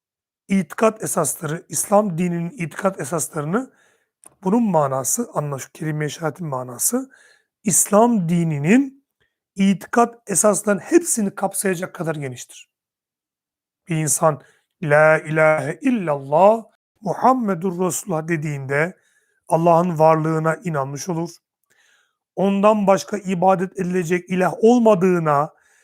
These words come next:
ve onun tarafından gönderilen her şeyin hak olduğuna, helali helal yapan, haramı haram yapan, değil mi? Peygamber gönderen, rızık veren, şifa veren Allah olduğuna inanır.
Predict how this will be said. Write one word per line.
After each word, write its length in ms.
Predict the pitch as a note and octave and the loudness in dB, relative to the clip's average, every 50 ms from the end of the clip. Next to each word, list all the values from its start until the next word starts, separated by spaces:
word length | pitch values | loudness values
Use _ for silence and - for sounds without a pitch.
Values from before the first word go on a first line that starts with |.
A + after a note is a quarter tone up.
| _ _ _ _ _ G#3 | _ _ _ _ _ -6
ve 80 | G3 | -4
onun 380 | G3 - G#3 A3 B3 C#4 D4 - | -2 0 2 2 2 2 0 -2
tarafından 760 | - - A3+ A#3 A3+ G#3+ G3+ A3 G#3+ G#3+ A3 A3 A3 G#3+ G3 | 0 2 4 4 4 2 0 -2 -2 0 0 0 0 0 0
gönderilen 560 | G3 G#3 G#3 G3+ F#3 G#3+ G#3 G3+ G3+ G#3 G3+ | 2 2 2 2 2 2 2 4 4 2 2
her 260 | G3 - - - B3+ | 0 -2 -2 0 0
şeyin 360 | C4 C4 - - A3+ A3 G#3+ G3+ | 0 -2 -4 -4 -4 -4 -4 -4
hak 380 | - - - B3+ D#4 B3 - | -6 -2 2 2 2 4 4
olduğuna, 720 | C4 A#3 A3+ G3+ E3+ F#3+ F3+ F3 E3+ D#3 D3 C#3 C#3+ D#3 - _ _ _ _ _ _ _ _ _ _ _ _ | 2 2 2 2 0 -2 -2 -2 -2 -2 -2 -2 -4 -4 -8 _ _ _ _ _ _ _ _ _ _ _ _
helali 480 | - F#3+ G3 A3 A#3+ B3 A#3+ B3 G#3+ | 0 2 4 6 6 6 4 4 0
helal 420 | - - G3 G#3 A3+ A#3+ A#3+ A#3 A3 | 0 0 2 4 4 4 4 4 2
yapan, 480 | A3 G#3 G#3+ - F#3+ F#3 F#3 F#3 F3+ _ _ _ _ _ _ _ | 0 0 0 0 0 0 0 -4 -8 _ _ _ _ _ _ _
haramı 460 | _ - - G3 G#3+ A3+ A#3 A3+ A3+ A3 | _ 0 2 4 4 4 4 2 0 -2
haram 480 | - - G3+ G3 G3+ G#3+ A3+ A3+ A3 | 0 2 2 4 6 6 4 4 2
yapan, 440 | G#3+ G#3 F#3+ - F#3+ F#3 F#3 F3+ F3 | 0 0 0 0 0 -2 -2 -2 -2
değil 140 | F#3+ A#3 C4+ | -2 0 0
mi? 140 | B3+ G3+ E3 | -2 -2 -2
Peygamber 540 | - G3 G3+ G3+ G#3+ G#3+ G3 F#3 G3+ G#3+ | 0 2 2 4 4 2 2 2 2 2
gönderen, 640 | A3+ G#3 G#3+ G#3+ G#3 G3+ F#3+ G3 F#3 F3+ F3 F3 E3+ - _ _ _ _ _ _ _ - | 2 2 0 -2 -2 -2 -2 0 0 0 -2 -4 -6 -10 _ _ _ _ _ _ _ -2
rızık 360 | F3+ F#3 F3+ F#3+ A#3+ - _ F3+ | 0 0 0 0 -2 -4 _ -2
veren, 280 | G#3 G3+ G3 F#3 F#3 | 0 0 0 0 -2
şifa 480 | E3+ - - F#3+ D3+ - G#3 A3 A3+ G#3 | -4 -8 -10 -14 -4 2 4 4 6 6
veren 400 | F#3 F3 G3+ A#3+ D4 D#4+ D#4+ - - _ _ _ _ _ _ _ _ - | 4 4 6 6 4 4 0 -4 -10 _ _ _ _ _ _ _ _ 0
Allah 320 | - F3+ F#3 G3+ G#3+ F#3 | 0 2 4 4 2 2
olduğuna 380 | F#3+ F#3+ F3+ D#3 D#3 C#3+ D3 D3+ - | 0 -2 -4 -4 -8 -10 -10 -12 -12
inanır. 540 | D#3+ C#3+ C3+ C3 B2+ A#2+ - - - _ | -12 -12 -12 -14 -16 -18 -20 -20 -20 _